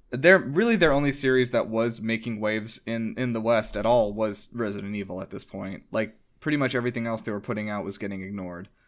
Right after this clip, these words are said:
uh, largely by Western audiences. Um, even, even hits like, uh, you know, critically acclaimed hits like, uh, like Mega Man and, um,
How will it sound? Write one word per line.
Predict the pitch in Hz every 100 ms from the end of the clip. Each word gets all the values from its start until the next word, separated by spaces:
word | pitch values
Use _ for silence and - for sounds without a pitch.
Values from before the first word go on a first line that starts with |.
| _ _ _ _ _ -
uh, | 98 98
largely | 107 110 107 107
by | 98
Western | 104 98 - 101
audiences. | 98 95 95 - - 90 - -
Um, | 110 110 113 -
even, | 240 190
even | 202 233 185
hits | 135 151 - 127
like, | 127 117
uh, | 113 110 104
you | 117 120
know, | 101 95 _ _ _ _ _ -
critically | 208 208 190 160
acclaimed | - 151 139 127
hits | 123 104 127
like, | 117 113
uh, | 107 107 107
like | 120
Mega | 147 151 147
Man | 143 139 139 139
and, | - 117 113 110
um, | 107 104 104 101